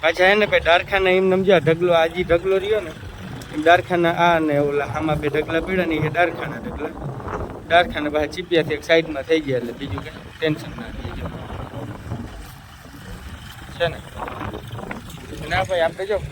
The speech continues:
વાલ દાઢી કમ્પ્લીટ કરે પહેલી વાર ભાઈ, પહેલી વાર એટલે જે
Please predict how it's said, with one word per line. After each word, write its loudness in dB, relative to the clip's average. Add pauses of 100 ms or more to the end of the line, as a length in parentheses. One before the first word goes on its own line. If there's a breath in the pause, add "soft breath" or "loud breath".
(220)
વાલ 2
દાઢી -4
કમ્પ્લીટ -8
કરે 2 (160)
પહેલી 2
વાર 4
ભાઈ, -4
પહેલી -4
વાર 0
એટલે -4 (540)
જે -8